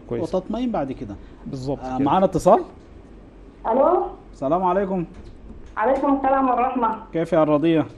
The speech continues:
Speaker 3: الحمد لله، بس إن شاء الله يا رب.
Speaker 2: الله يبارك فيك. آه، سؤالك لنا
Speaker 3: أنا
Speaker 2: شنو يا رضية؟
Speaker 3: رضية، أيوة.
Speaker 2: نعم، سؤالك لنا شنو؟ حد كان
Speaker 3: يلا،
Speaker 2: عزب حصل
Speaker 3: عندي،
Speaker 2: ليها.
Speaker 3: أنا عندي والدتي والله.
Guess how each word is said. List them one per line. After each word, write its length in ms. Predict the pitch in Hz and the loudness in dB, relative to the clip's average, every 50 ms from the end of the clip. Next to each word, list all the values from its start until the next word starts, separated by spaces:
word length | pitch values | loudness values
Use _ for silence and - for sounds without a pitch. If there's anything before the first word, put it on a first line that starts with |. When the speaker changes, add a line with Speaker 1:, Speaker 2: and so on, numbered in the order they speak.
| - - - - - - - - - - - 196 | -20 -20 -20 -20 -20 -20 -20 -20 -16 -8 -8 -6
Speaker 3:
الحمد 320 | 202 208 240 254 254 240 | -4 -4 -4 -2 0 0
لله، 200 | 233 214 208 202 | 2 2 2 0
بس 260 | 202 208 202 208 196 | -2 -4 -8 -6 -2
إن 120 | 185 180 175 175 | -2 -2 -2 -2
شاء 80 | 185 165 | -2 -2
الله 120 | 160 160 | -2 -2
يا 80 | 156 - | -4 -6
رب. 240 | 151 - - 151 127 | -8 -10 -10 -10 -10
Speaker 2:
الله 220 | 120 120 131 139 | -8 -6 -4 -4
يبارك 280 | 135 139 135 135 131 123 | -2 -2 -2 -2 -4 -6
فيك. 380 | - - 135 127 123 117 - | -8 -8 -6 -6 -6 -6 -4
آه، 120 | 131 127 123 | -4 -4 -4
سؤالك 360 | 117 - 156 185 226 226 196 | -4 -4 -2 0 0 0 0
لنا 100 | 220 - | 0 0
Speaker 3:
أنا 80 | - 160 | 2 2
Speaker 2:
شنو 140 | - - 240 | 2 4 4
يا 60 | 240 233 | 6 6
رضية؟ 380 | 220 202 185 - 139 190 196 | 6 6 6 8 8 8 6
Speaker 3:
رضية، 280 | 208 220 208 190 165 180 | 6 4 2 2 2 2
أيوة. 360 | 214 240 240 220 214 190 185 - - - - - 139 | 2 2 2 2 2 0 -4 -8 -12 -18 -12 -2 0
Speaker 2:
نعم، 380 | 143 160 175 180 175 311 302 | 2 4 4 4 4 2 2
سؤالك 400 | 285 - 143 151 170 180 175 160 | 0 0 2 2 4 2 2 2
لنا 200 | 175 190 185 175 | 2 2 2 2
شنو؟ 160 | 147 143 180 180 | -2 -2 -2 0
حد 100 | 208 240 | 2 4
كان 100 | 277 285 | 4 4
Speaker 3:
يلا، 100 | - 302 | 4 4
Speaker 2:
عزب 240 | 302 285 269 262 254 | 4 4 4 4 4
حصل 200 | 254 - 233 294 | 4 4 4 6
Speaker 3:
عندي، 120 | 311 330 | 4 6
Speaker 2:
ليها. 240 | 320 285 254 - - | 6 4 4 2 2
Speaker 3:
أنا 100 | 269 269 | 2 2
عندي 240 | 262 247 254 - 285 | 0 2 2 2 2
والدتي 440 | 277 269 247 233 226 220 214 220 233 | 4 4 2 2 0 0 0 0 0
والله. 460 | 220 202 175 175 165 165 165 165 165 | 2 2 2 2 2 2 -2 -2 -6